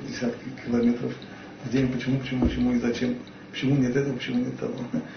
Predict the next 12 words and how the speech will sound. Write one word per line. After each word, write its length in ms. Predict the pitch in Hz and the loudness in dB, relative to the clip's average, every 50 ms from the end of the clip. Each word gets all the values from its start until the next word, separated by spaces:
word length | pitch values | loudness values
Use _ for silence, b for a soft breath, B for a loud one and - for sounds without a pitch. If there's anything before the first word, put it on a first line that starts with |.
| B B B B | B B B B
Ответ 320 | - 123 127 147 151 156 | -4 -2 0 0 0 2
на 80 | 156 135 | 0 0
всё 120 | - 147 | 0 -2
это 80 | 131 - | -2 -2
будет 180 | 143 135 123 | -2 -2 -2
очень 140 | 139 131 117 | -2 -4 -4
просто. 320 | - - 139 - - - - | -2 -2 -4 -4 -4 -6 -8
Это 180 | - - 123 | -8 -2 -2
не 60 | 120 | -2
то, 100 | - 143 | 0 0
он 60 | 139 139 | -2 -2
всё. 1900 | 65 62 - - 64 - - - - - - - - - - - - - - - - - - - - - - - - - - - - - - - - - | -2 -4 -4 -6 -8 -10 -12 -12 -12 -12 -14 -14 -14 -14 -14 -14 -12 -12 -12 -14 -14 -16 -16 -12 -12 -12 -12 -12 -14 -14 -14 -14 -14 -14 -14 -10 -4 -4